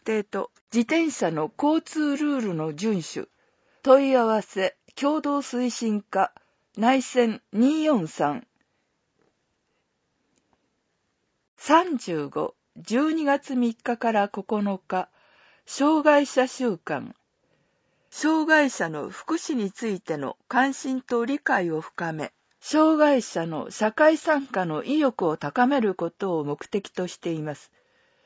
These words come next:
市では障害について理解を深めるためのアイサポーター研修を定期的に開催しています。障害者に対する虐待防止。虐待によって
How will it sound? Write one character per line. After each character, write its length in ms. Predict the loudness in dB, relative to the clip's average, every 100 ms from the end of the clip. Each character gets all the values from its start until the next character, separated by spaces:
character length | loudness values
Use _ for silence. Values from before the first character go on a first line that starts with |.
| _ _ -12
市 240 | 2 4
で 160 | 6 4
は 240 | 2 0
障 320 | 2 4 6
害 200 | 4 4
に 200 | 2 -4
つ 200 | -6 -6
い 120 | -6
て 260 | -2 -2 -2 -2
理 180 | -2
解 300 | 2 2 4
を 100 | 2
深 240 | -2 4 4
め 160 | 4
る 140 | 0 0
た 160 | -2
め 160 | -2 -4
の 180 | -4 -6 _ -20 _ _ 2
ア 140 | 4
イ 100 | 2
サ 240 | 0 0
ポ 260 | 0 0 0
ー 40 |
タ 220 | 0 2 2
ー 60 |
研 280 | 0 -2 -2
修 220 | -4 -8
を 260 | -4 -4 -6 -10 0
定 220 | 0 0
期 100 | -4
的 340 | -6 -6 -4
に 140 | -4 -2
開 200 | -2 -2
催 280 | -2 -2
し 120 | -4 -4
て 100 | -2
い 120 | -2
ま 140 | -4
す。 220 | -8 -16 _ _ _ _
障 380 | 0 4 6 8
害 240 | 6 6
者 160 | 0 -4
に 160 | -4
対 260 | 0 2 2
す 260 | -2 -6
る 220 | -2 -2 -4
虐 280 | -2 -4 -4 2
待 220 | 4 4
防 260 | 2 2 2
止。 300 | -2 -6 -6 -10 _ _ _ _ _ _ _ _
虐 280 | 2 2 2
待 200 | 2 2
に 120 | 2 0
よ 120 | 0
っ 40 | -2 _
て 220 | -2 -2